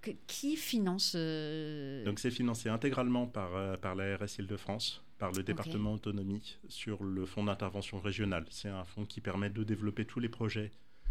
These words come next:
Speaker 2: euh, euh, relatifs, euh, n-, là, en ce qui nous concerne, à l'accès aux soins.
Speaker 1: Ouais.
Speaker 2: Euh, donc, c'est un financement sur quatre ans. Et on pourrait se poser la question de qu'est-ce qui va se passer après ?
Speaker 1: Et qu'est-ce qui va se passer
Speaker 2: Parce
Speaker 1: après ?
Speaker 2: que quand le financement s'éteint,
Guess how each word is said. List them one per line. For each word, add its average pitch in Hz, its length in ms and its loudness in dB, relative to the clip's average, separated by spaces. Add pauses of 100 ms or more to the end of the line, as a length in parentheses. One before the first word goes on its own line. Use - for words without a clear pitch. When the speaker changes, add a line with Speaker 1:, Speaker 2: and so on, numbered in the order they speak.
(140)
Speaker 2:
euh, 85 960 0 (380)
euh, 82 360 -2
relatifs, 92 600 -4
euh, 82 340 0
n-, 95 180 -4 (280)
là, 98 160 4
en 104 80 4
ce - 80 -6
qui 107 100 -4
nous 101 100 -2
concerne, 101 440 8
à 98 60 -2
l'accès 92 260 -4
aux 90 100 0
soins. 95 220 -4 (400)
Speaker 1:
Ouais. 165 240 0
Speaker 2:
Euh, 90 560 2
donc, 98 180 -2
c'est - 120 0
un 95 80 2
financement 101 580 -2
sur - 280 -4
quatre - 260 -2
ans. 104 120 -2 (640)
Et 151 80 0
on 180 100 0
pourrait 127 260 0
se 127 60 -4
poser 123 280 2
la 120 80 4
question 117 280 -2
de 95 160 0 (600)
qu'est-ce 127 200 -2
qui - 140 -4
va 110 120 0
se - 100 -6
passer 98 340 -2 (260)
après ? 104 460 2
Speaker 1:
Et 208 160 6
qu'est-ce 208 240 8
qui 208 120 4
va 175 120 8
se - 100 0
passer 180 340 6
Speaker 2:
Parce 339 180 6
Speaker 1:
après ? - 100 6
Speaker 2:
que - 180 6
quand 147 160 6
le 160 60 2
financement 117 560 2
s'éteint, 131 480 2